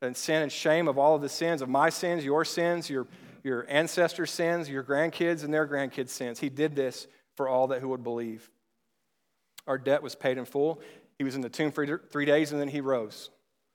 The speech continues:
Jesus is our hope, our risen Savior. If he was still in that tomb like the rest of the so-called gods, we would be in trouble, but he's not. He rose. He is alive. The Bible says that God ro-, raised him from the dead. Our hope is in a risen Savior.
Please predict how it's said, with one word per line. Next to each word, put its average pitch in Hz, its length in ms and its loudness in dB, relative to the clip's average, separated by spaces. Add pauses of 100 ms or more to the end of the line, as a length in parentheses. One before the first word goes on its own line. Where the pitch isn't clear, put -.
(460)
Jesus 156 340 0
is 151 100 0
our 143 160 4
hope, 131 240 0
our 135 180 6
risen 147 280 0
Savior. 131 340 -2
If 117 140 -8
he 180 100 4
was 180 100 2
still 196 200 4
in 180 80 6
that 170 120 2
tomb 190 240 2
like 156 180 4
the 139 80 -2
rest 165 280 4
of 185 80 2
the 151 220 2 (180)
so-called 175 500 2
gods, 165 320 6
we 151 120 0
would 151 80 -2
be 139 100 0
in 131 80 -2
trouble, 117 400 -2
but 131 100 0
he's 123 160 -8
not. 117 340 -4
He 127 100 -8
rose. 117 480 -4 (360)
He 135 80 -4
is 123 100 -2
alive. 120 340 2
The 120 60 -10
Bible 120 260 2
says 127 240 -4
that 113 280 -8
God 135 440 4 (320)
ro-, 123 380 0
raised 127 360 -2
him 123 220 -6 (120)
from 120 320 -4 (140)
the 120 80 -8
dead. 113 300 -4 (2250)
Our 131 120 2
hope 131 220 0
is 120 100 -6
in 123 60 -6
a 113 80 -6
risen 117 260 -6
Savior. 110 460 -8